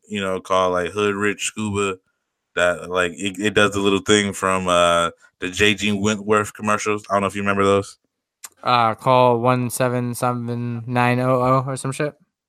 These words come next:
Speaker 1: Yeah, but it's like, "I, it's my money and I need it now."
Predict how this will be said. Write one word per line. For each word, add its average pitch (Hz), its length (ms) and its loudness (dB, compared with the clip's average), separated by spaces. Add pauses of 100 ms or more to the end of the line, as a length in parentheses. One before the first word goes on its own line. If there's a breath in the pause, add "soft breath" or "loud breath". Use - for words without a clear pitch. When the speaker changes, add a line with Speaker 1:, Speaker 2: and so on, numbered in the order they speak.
(140)
Speaker 1:
Yeah, 107 240 6
but 104 140 4
it's 101 120 2
like, 98 320 4 (120)
"I, 120 180 4
it's 127 160 2
my 156 380 6
money 185 580 0
and 156 220 -4
I 170 280 6
need 131 320 -8
it 156 200 -2
now." 170 680 2